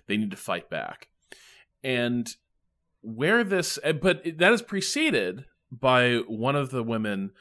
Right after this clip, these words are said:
say, basically blaming herself for even getting abducted in the first place. "We were such, we were such victims. We didn't do anything. We were, uh, you know, we, we just sort of sat there, uh, because,"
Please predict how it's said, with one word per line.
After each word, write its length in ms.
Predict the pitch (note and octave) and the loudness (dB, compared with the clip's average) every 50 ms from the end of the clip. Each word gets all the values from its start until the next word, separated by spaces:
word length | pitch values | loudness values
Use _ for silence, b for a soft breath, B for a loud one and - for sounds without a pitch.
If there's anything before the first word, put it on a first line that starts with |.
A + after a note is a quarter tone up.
| B B B B B | B B B B B
say, 540 | B - - - G#2+ G#2 G2+ G2 G2 D#2 D#2 F2+ F#2+ G2+ - | B -4 0 2 2 2 2 2 0 -2 -6 -10 -14 -10 -4
basically 480 | - B2+ E3 G3+ - - - - - B2 | 0 2 2 2 2 -2 -2 -2 -4 -4
blaming 400 | A#2+ E2 F#2+ G#2 A2 A#2+ A#2+ B2 | -4 -2 -2 0 0 0 0 -2
herself 360 | A2+ G2+ - - A2+ G2+ - | -6 -8 -8 -6 -6 -6 -6
for 80 | - G#2 | -6 -6
even 140 | G2 G2+ | -6 -6
getting 160 | G2 G2 F#2+ F2+ | -4 -4 -4 -6
abducted 380 | E2+ F2 E2+ E2 - - G#2 | -6 -6 -8 -8 -6 -6 -6
in 100 | F2 E2 | -6 -6
the 80 | D#2+ D#2+ | -8 -10
first 320 | - - D#2 D2+ - - | -10 -12 -12 -10 -12 -12
place. 280 | - - - - - - | -14 -14 -14 -14 -10 -10
"We 80 | G#2 | -8
were 60 | F2+ F2+ | -8 -6
such, 320 | - - A#2+ A2+ - - - B B B | -4 -4 -4 -4 -4 -8 -14 B B B
we 100 | B G2+ | B -4
were 40 | A2+ | -2
such 240 | A2+ - C#3+ A#2+ - | 0 0 0 0 0
victims. 440 | F#2+ A2 G#2+ - - F#2+ C#2 C#2 - | -4 -8 -6 -6 -8 -10 -10 -10 -10
We 100 | F#2+ G2 | -8 -6
didn't 200 | G2 G2 F2 D#2 | -4 -6 -6 -6
do 180 | E2 F2 F#2 | -8 -8 -8
anything. 420 | F#2 F2 D#2 D2+ - E2+ D#2+ D#2 D#2+ | -6 -8 -8 -10 -10 -10 -10 -8 -8
We 80 | F2 E2+ | -8 -10
were, 320 | D#2+ F2 F2 E2+ E2+ E2+ - B B B B B B B B | -8 -6 -6 -6 -6 -8 -12 B B B B B B B B
uh, 440 | - F2+ F2 E2+ E2+ E2 E2+ E2+ E2+ | -6 -4 -2 -2 -2 -2 -2 -2 -4
you 140 | - F2+ F#2 | -6 -6 -6
know, 220 | F2+ F2 E2+ E2+ | -6 -6 -6 -6
we, 180 | F2 F2 F2+ - | -6 -6 -6 -6
we 120 | - G#2 G2 | -6 -8 -6
just 160 | F2+ F#2+ - | -6 -6 -6
sort 120 | - F#2 | -6 -8
of 60 | E2+ - | -8 -6
sat 400 | - - G#2 F#2 F#2 F#2 - - | -4 -2 0 0 0 -2 -2 -4
there, 420 | F2+ F2 F2 E2+ E2+ E2 D#2 - B B B B B B | -4 -2 -2 -2 -2 -4 -6 -10 B B B B B B
uh, 440 | - F2+ F2+ F2+ F2 F2 F2 F2 F2 | -8 -8 -6 -4 -4 -4 -2 -4 -4
because," 1080 | D#2+ - F2+ F2 - - - F#2+ F2+ F2+ F2 E2+ E2+ D#2+ - - - - - - - | -6 -10 -12 -12 -12 -10 -6 -4 -2 -2 -2 -2 -4 -6 -6 -6 -6 -6 -8 -8 -10